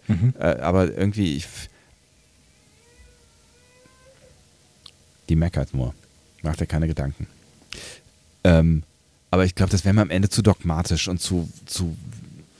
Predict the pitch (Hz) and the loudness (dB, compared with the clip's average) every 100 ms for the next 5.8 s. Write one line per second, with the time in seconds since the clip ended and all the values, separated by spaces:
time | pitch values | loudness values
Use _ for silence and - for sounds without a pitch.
0 | - 73 87 104 - 87 73 78 - - | -16 -4 0 0 2 2 2 0 -2 -4
1 | 95 - 101 101 - 92 92 87 82 90 | -4 0 2 2 2 -2 -2 -8 -6 -6
2 | - 85 85 87 80 78 82 82 _ 90 | -4 -2 0 0 0 -2 -2 -4 _ -4
3 | 82 82 - - - - _ _ _ 87 | 0 -2 -4 -16 -20 -20 _ _ _ -2
4 | 82 85 82 78 82 78 71 - - - | 2 2 2 2 2 0 -2 -12 -8 -6
5 | - - 78 78 73 71 71 71 | -4 -2 0 2 0 -2 -4 -6